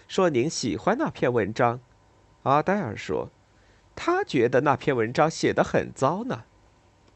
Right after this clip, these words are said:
玛利亚·罗莎只热衷于这个世界不能给予她的东西。“说得太对了，她就是这样。”我一点儿也不了解我未来公公的那篇文章，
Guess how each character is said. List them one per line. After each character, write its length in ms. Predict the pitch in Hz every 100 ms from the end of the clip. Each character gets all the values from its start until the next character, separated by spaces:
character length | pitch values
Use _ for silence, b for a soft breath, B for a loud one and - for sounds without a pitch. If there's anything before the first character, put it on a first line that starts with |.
| _ _ _ _ _ _ _ -
玛 200 | 123 135
利 80 | 135
亚· 80 | 120
罗 160 | 110 120
莎 240 | 139 123
只 200 | 117 107
热 200 | 131 131
衷 220 | 123 123
于 100 | 104
这 120 | 117
个 100 | 110
世 240 | 104 131 101
界 160 | 110
不 180 | 110 156
能 160 | 107 120
给 220 | - 120
予 180 | 202 101
她 160 | -
的 100 | 95
东 240 | 90 92 92
西。 220 | - - _ _ b b b
“说 300 | - 370 170
得 140 | 127
太 260 | - - 339 113
对 220 | - 110
了， 160 | 65 - _
她 140 | - 220
就 260 | - 415
是 180 | - -
这 260 | - 127 87
样。” 200 | 73 - _ _ _ _ _ _ _ _ _ _ _ _ _ b b b b b
我 160 | 170 196
一 180 | 240
点 200 | - 120
儿 160 | 143 220
也 120 | 160
不 160 | 113 113
了 220 | 107 110
解 140 | 120
我 160 | 101 101
未 160 | 117 101
来 140 | 73
公 280 | 110 123 151
公 180 | 127 104
的 80 |
那 160 | 101 92
篇 220 | - 104
文 220 | 85 67 98
章， 240 | 101